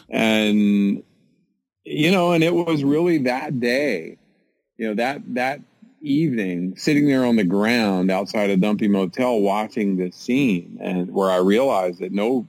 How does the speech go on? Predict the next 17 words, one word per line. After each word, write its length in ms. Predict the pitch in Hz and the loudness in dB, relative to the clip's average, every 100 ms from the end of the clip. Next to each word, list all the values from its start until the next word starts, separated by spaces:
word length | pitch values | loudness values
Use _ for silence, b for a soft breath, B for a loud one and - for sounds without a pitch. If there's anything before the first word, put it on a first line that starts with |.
| - | -4
you 120 | 113 | -2
know, 140 | 101 92 | -2 -4
my 180 | 95 | -8
son 340 | 98 135 143 139 | -4 -2 0 0
couldn't 300 | 131 104 95 | 2 2 0
save 340 | - 92 92 | 0 0 0
me. 140 | 90 92 | -2 0
Nobody 420 | 120 123 104 95 | 0 0 0 0
was 160 | 92 | -4
coming 300 | - 95 92 | -6 -6 -6
to 80 | 85 | -8
save 400 | - 101 95 85 | -6 0 0 -2
me. 160 | - - | -8 -16
And 80 | - | -10
if 160 | 95 | -4
I 180 | 101 98 | -2 0
didn't 420 | 98 98 95 87 | 2 2 2 0